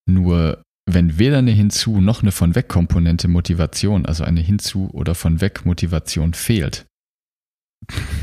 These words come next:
ja, dann wird's halt, find ich, schwer. Also entweder willst du deinen Kunden begeistern oder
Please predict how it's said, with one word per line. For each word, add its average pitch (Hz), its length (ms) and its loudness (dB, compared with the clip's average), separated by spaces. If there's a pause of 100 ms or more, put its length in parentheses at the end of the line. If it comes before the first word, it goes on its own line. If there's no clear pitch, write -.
(400)
ja, 92 340 0 (140)
dann 90 380 0
wird's - 420 -6
halt, - 480 -4 (180)
find 107 240 -2
ich, - 460 -8 (100)
schwer. - 440 -2 (400)
Also 87 160 0
entweder 101 280 0
willst 98 200 -2
du 82 60 2
deinen 85 80 2
Kunden - 240 0
begeistern 90 600 0
oder 120 560 0